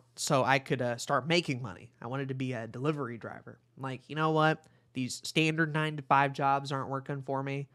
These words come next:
I still wanna do some video editing stuff on the side, and I got plans for that coming forward. But in the meantime, let me find something part-time that I can do on my own schedule and make a little bit of money,"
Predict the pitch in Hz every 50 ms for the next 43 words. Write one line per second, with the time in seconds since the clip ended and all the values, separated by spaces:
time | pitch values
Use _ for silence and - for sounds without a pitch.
0 | _ _ _ - 113 120 - - - 175 165 147 143 147 143 143 135 139 135 131
1 | - 147 131 127 117 131 131 156 143 151 147 139 - 131 139 139 135 135 135 131
2 | 131 - - 139 135 - 139 127 127 127 - - 139 139 139 135 135 131 131 123
3 | 120 - - - 139 127 131 135 131 - - 127 131 127 135 135 _ _ _ _
4 | _ _ _ _ - 143 131 131 127 - 139 135 135 131 131 135 131 131 _ _
5 | _ _ - 147 151 160 165 165 202 208 202 190 - 190 180 170 165 170 165 156
6 | - _ _ _ _ _ _ _ - - 165 180 196 185 - 175 170 160 151 -
7 | 156 147 139 135 - 139 139 135 135 131 _ _ - 160 151 139 - - 156 139
8 | 135 131 127 127 131 - 127 127 127 - 143 131 131 127 127 123 123 120 127 -
9 | _ _ _ - 123 123 123 123 135 151 147 - - 139 135 135 131 139 135 131
10 | 127 127 _ _ _ _ _ _ _ - 135 139 131 143 135 131 131 117 123 120
11 | 120 117 113 - 123